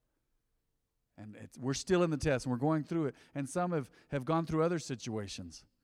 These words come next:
But I'm telling you right now, God has your best interest in mind.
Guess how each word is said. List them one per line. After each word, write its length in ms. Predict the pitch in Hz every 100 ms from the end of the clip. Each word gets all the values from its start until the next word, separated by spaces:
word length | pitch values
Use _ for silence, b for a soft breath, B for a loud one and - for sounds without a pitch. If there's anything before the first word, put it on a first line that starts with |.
| _ _ _ _ _ -
But 100 | 123
I'm 120 | 131
telling 300 | 147 170 151
you 100 | 123
right 220 | 123 151
now, 260 | 165 127 104 b b 123
God 360 | 139 151 165
has 320 | 151 143 127
your 100 | 120
best 360 | 113 127 135 -
interest 580 | 139 123 - 123 - - _ _ _ _ _ _ _
in 140 | - 107
mind. 360 | 104 95 87